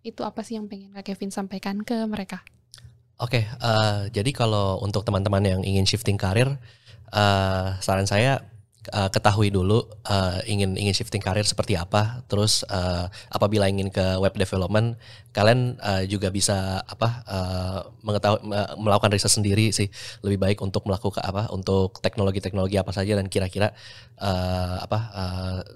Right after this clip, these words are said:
Speaker 2: seperti apa, eh, kalian ingin menjadi developernya gitu loh. Eh, sorry. <clears throat> Eh, ya, eh, sama, apa, eh, kalau bisa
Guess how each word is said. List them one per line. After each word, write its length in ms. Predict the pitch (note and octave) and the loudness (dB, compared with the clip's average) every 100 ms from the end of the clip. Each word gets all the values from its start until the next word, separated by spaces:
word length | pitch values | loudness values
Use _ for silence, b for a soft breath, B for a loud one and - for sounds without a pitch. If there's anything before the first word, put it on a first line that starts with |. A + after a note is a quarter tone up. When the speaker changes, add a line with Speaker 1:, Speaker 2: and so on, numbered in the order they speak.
| - | -2
Speaker 2:
seperti 400 | - - - A2 | 0 2 2 2
apa, 220 | F#2+ A2+ A2 - - | 4 4 2 -2 -8
eh, 400 | G2+ F#2+ F#2+ F#2+ | -2 -2 -2 -4
kalian 400 | - G2 G#2 G#2 - - - | -2 2 2 0 -6 -16 -6
ingin 240 | A2+ G2+ | -2 0
menjadi 240 | G2+ G2 F#2 | 0 0 0
developernya 500 | F2+ F#2+ G2+ G#2 G2 | -2 -2 0 2 2
gitu 180 | F#2 F2+ | -2 -4
loh. 100 | F2+ b b b b _ _ _ _ _ _ _ | -6 b b b b _ _ _ _ _ _ _
Eh, 380 | F#2 F2+ F2 F2 | -6 -4 -2 -4
sorry. 240 | - F2+ - - - | -4 -6 -8 -14 -8
<clears throat> 400 | - - - - _ _ _ _ _ _ - - | -6 -6 -8 -16 _ _ _ _ _ _ -20 -6
Eh, 800 | - A2+ G#2 G2 F#2+ F#2+ F#2 F#2 F#2+ - - A2+ | 2 4 6 4 4 2 2 0 -4 -8 -6 0
ya, 160 | G#2 G2+ | 2 2
eh, 320 | - G2 F#2+ F#2+ | 0 2 4 2
sama, 440 | G2+ G2 G2 F#2+ | 0 2 2 2
apa, 320 | F#2+ A2+ C3 - B B B B B | 0 -2 -4 -8 B B B B B
eh, 520 | G2+ F#2+ F#2 F#2 F2+ - - _ _ - | -2 2 2 2 0 -4 -12 _ _ -2
kalau 200 | - A2 | 6 6
bisa 300 | G#2+ - | 6 4